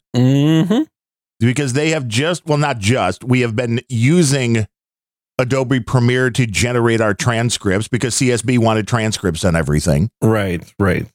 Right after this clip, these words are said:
Speaker 2: And
Speaker 1: Well, you, yeah, you, you use that for this podcast.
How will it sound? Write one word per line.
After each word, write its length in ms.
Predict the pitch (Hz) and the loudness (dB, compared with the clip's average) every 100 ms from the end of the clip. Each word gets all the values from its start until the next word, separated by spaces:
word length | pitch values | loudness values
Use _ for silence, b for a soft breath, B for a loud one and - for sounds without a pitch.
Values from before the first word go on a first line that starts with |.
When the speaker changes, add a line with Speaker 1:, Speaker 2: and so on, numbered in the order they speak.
| _ - | _ -4
Speaker 2:
And 300 | 120 117 120 | -2 -2 0
Speaker 1:
Well, 160 | 131 | -2
you, 300 | 104 180 240 - | 2 2 0 0
yeah, 260 | 127 160 | 0 0
you, 300 | 120 135 185 - | 0 -2 -4 0
you 180 | 131 175 | 2 4
use 300 | 180 151 135 | 4 2 2
that 280 | 135 127 | 0 0
for 160 | - 135 | -2 0
this 320 | 113 113 - _ _ | 2 0 -2 _ _
podcast. 420 | - 113 - 110 | -4 -4 -2 -4